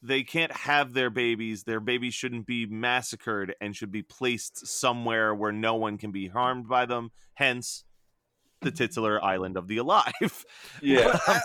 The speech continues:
Speaker 3: okay, I have some questions about how they're surviving there because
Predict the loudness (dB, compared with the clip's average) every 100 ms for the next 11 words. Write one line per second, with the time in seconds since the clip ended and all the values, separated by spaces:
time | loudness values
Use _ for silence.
0 | 0 0 0 0 0 -2 -4 0 0 0
1 | -6 -6 -2 -2 0 0 0 0 -4 -6
2 | 0 2 2 2 -4 -4 -4 -4 -6 -4
3 | -4 -4 -10